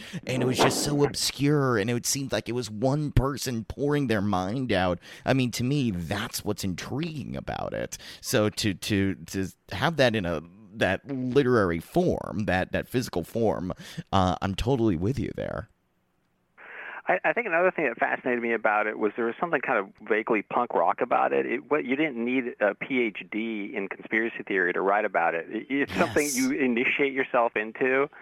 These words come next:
Speaker 2: You know, in that way, it's almost similar to ufology. Uh, I mean, there are
Speaker 1: Right.
Speaker 2: ufologists. There are those few ufologists who are, like, actually real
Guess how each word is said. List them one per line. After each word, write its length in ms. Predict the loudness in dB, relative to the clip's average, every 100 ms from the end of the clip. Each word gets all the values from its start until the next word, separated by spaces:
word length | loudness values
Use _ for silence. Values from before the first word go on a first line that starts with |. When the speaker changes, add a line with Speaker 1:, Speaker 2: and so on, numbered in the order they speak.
| -16 -14 -14 -2
Speaker 2:
You 80 | 2
know, 160 | 4
in 140 | 2 2
that 180 | 2 4
way, 160 | 2
it's 140 | 2 0
almost 240 | -2 -2
similar 240 | -2 -2
to 80 | -2 -2
ufology. 640 | 0 4 4 4 2 -4 -6 -18 -20 -20 -20 -2
Uh, 40 | 2
I 440 | 2 2 0 0
mean, 160 | 2 4
there 100 | 6
are 120 | 4
Speaker 1:
Right. 80 | 4
Speaker 2:
ufologists. 560 | 4 4 4 2 -2
There 120 | 0 2
are 40 |
those 200 | 2 0 0
few 220 | -2 -2 -2
ufologists 600 | -4 2 4 4 2 0 2
who 60 |
are, 180 | 2 2
like, 380 | -2 -8 -14 -12 -6
actually 560 | -4 -2 -2 -4 -6 -6
real 240 | -4 -2